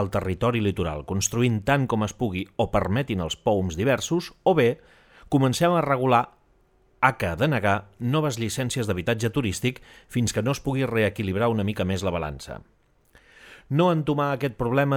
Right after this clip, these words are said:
des d'una òptica comarcal pot fer que, una vegada la primera línia ja estigui rebentada, el virus s'estengui a pobles d'interior i, de fet, el debat electoral que es va fer també en aquesta mateixa casa sobre la Bisbal,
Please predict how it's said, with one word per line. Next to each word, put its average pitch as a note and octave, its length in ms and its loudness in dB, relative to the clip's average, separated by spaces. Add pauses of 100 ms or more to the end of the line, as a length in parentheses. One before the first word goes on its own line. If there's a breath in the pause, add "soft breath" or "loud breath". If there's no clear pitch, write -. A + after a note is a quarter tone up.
des A2+ 160 0
d'una B2+ 160 2
òptica A2+ 320 -4
comarcal A2+ 480 0
pot B2 160 0
fer A#2+ 180 -4
que, C#3+ 140 0
una A#2+ 240 2
vegada A2+ 320 0
la B2 80 0
primera A2 400 -2
línia A#2 320 -2
ja G2+ 80 -2
estigui G#2+ 320 -4
rebentada, A2 600 0 (420 loud breath)
el E2+ 160 -2
virus C#3 400 0
s'estengui C3 640 -2
a F2+ 100 -4
pobles A2 320 0
d'interior A#2 480 0 (100)
i, C#3 140 -2
de G2+ 80 2
fet, A#2+ 400 0 (320 loud breath)
el E2+ 160 -4
debat A2 240 0
electoral A#2 480 2
que F#2+ 80 -2
es - 80 -8
va F#2+ 80 -2
fer A#2 160 -6
també F2+ 240 0
en A#2 80 0
aquesta G2 240 -6
mateixa G2 340 -4
casa A2+ 300 -4
sobre C3+ 240 -2
la D3 80 2
Bisbal, G#2 400 -2